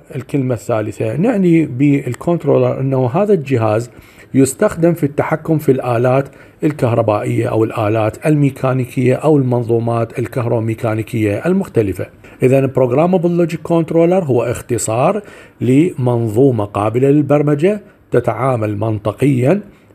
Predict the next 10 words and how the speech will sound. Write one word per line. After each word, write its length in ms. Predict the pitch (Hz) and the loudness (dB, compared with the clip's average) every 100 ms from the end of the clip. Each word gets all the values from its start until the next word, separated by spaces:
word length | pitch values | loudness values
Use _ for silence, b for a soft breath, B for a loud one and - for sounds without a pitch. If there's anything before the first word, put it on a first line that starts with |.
| - | -4
بأسلوب 520 | 123 110 - 135 107 | -4 -4 0 0 2
البوابات 680 | 101 104 104 104 110 135 156 | 0 2 2 2 0 -2 0
المنطقية 800 | 156 156 151 - 160 160 160 160 B B B | 0 0 -2 -2 0 2 0 -2 B B B
للقيام 580 | 143 139 143 135 127 117 | 2 2 0 -2 -2 -4
بعمليات 840 | 107 113 117 113 117 113 107 - | -4 -2 -2 -2 -2 -2 -2 -4
التحكم 760 | 127 - 110 117 - 117 104 | -6 -2 -2 -4 -4 -2 -2
المختلفة 680 | 104 104 - 110 104 - 107 | -2 -4 -2 -2 0 0 0
في 120 | 104 | 0
الآلات 720 | 120 - 104 101 101 98 98 117 | -2 -2 -2 0 0 -2 -2 -2
والتطبيقات 1080 | 104 117 113 110 101 104 104 - 101 101 | -2 -4 -4 -4 -4 -4 -4 -2 -2 -2